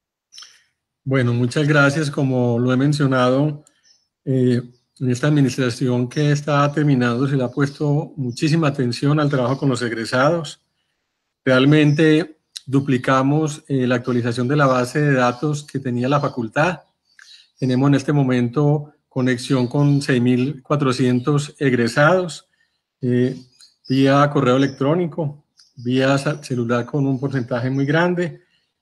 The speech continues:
eh, tanto de pre como de posgrado. Eh, realmente en nuestra universidad, no, y en, y en general en las universidades públicas es más difícil la gestión de, de trabajo con los egresados. Nuestra universidad tiene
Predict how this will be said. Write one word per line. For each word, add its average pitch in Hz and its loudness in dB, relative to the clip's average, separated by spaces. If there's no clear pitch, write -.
eh, 127 2
tanto 127 0
de 139 6
pre 127 0
como 151 2
de 131 2
posgrado. 117 0
Eh, 135 2
realmente 165 2
en 139 0
nuestra 131 0
universidad, 127 0
no, 147 0
y 131 -4
en, 127 -8
y 123 -4
en 123 -6
general 123 0
en 143 0
las 156 0
universidades 127 0
públicas 175 0
es 127 0
más 139 0
difícil 147 0
la 127 0
gestión 123 -2
de, 147 0
de 139 2
trabajo 127 2
con 151 4
los 127 4
egresados. 156 2
Nuestra 135 0
universidad 127 2
tiene 156 2